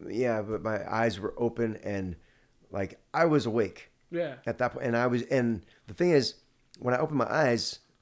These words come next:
Speaker 1: I didn't stop hearing what I was hearing.
Speaker 2: Yeah.
Speaker 1: Like, it kept going, you know?
Speaker 2: Oh, shit.
Speaker 1: And my eardrum was like, "Ow." You know, the, it was, like,
Speaker 2: You
Speaker 1: very,
Speaker 2: couldn't,
Speaker 1: very
Speaker 2: you couldn't
Speaker 1: painful.
Speaker 2: even put your hands in your
Speaker 1: Yeah,
Speaker 2: you
Speaker 1: I
Speaker 2: couldn't
Speaker 1: cou-, I couldn't put my hands to my ears. I couldn't move. I couldn't sit up 'cause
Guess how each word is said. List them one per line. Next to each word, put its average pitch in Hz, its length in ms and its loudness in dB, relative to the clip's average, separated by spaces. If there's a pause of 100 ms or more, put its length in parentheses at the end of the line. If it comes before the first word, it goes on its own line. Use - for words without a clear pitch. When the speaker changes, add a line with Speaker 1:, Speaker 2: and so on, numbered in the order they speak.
(360)
Speaker 1:
I 123 120 -2
didn't 120 220 -2
stop - 360 -2
hearing 110 340 -6
what 92 100 -6
I 90 80 -4
was 87 140 -8
hearing. 87 340 -8 (160)
Speaker 2:
Yeah. 160 220 -6
Speaker 1:
Like, 104 80 0
it 113 220 0
kept 117 280 -2
going, 101 400 0 (680)
you - 160 -4
know? 196 300 -4
Speaker 2:
Oh, - 200 -20
shit. - 320 -10
Speaker 1:
And 98 140 0
my 98 220 -4
eardrum 117 480 2
was 95 200 -6
like, 101 220 -14 (260)
"Ow." 123 460 -8
You 123 100 0
know, 113 120 2
the, 117 240 0
it 131 60 4
was, 135 200 0
like, 120 160 2
Speaker 2:
You 190 100 0
Speaker 1:
very, - 220 8
Speaker 2:
couldn't, - 20 2
Speaker 1:
very - 120 2
Speaker 2:
you 208 80 2
couldn't 240 160 2
Speaker 1:
painful. 233 60 0
Speaker 2:
even 208 140 -2
put 202 200 0
your 160 180 -4 (180)
hands 175 260 -8
in 165 60 -10
your 147 140 -8
Speaker 1:
Yeah, 143 120 2
Speaker 2:
you 147 60 4
Speaker 1:
I 147 60 8
Speaker 2:
couldn't 175 220 -2
Speaker 1:
cou-, 156 40 2
I 139 40 2
couldn't 175 200 0
put 160 120 -4
my 139 100 2
hands 139 300 0
to - 60 -12
my 120 140 -2
ears. 131 260 0
I 131 120 0
couldn't 127 260 -2
move. 131 180 -2
I 120 80 -4
couldn't 139 260 -4
sit 139 220 -2
up 156 200 -4
'cause 101 240 -8